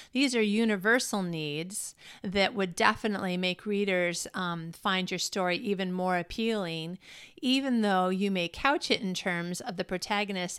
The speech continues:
at first thinking that their need can be fulfilled by, say, becoming the president of the company.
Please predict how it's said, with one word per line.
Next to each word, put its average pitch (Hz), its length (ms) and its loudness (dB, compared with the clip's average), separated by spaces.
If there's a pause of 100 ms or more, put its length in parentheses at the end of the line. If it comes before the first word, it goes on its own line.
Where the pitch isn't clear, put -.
at 185 240 2
first 330 400 0
thinking 175 640 -4 (280)
that 196 180 -2
their 190 160 0
need 180 640 -2 (120)
can 196 140 -4
be 185 140 -2
fulfilled 170 720 -6
by, 160 240 2
say, 160 420 -6 (100)
becoming 170 380 -6
the 160 60 -8
president - 500 -8
of - 100 -10
the - 60 -14
company. - 580 -8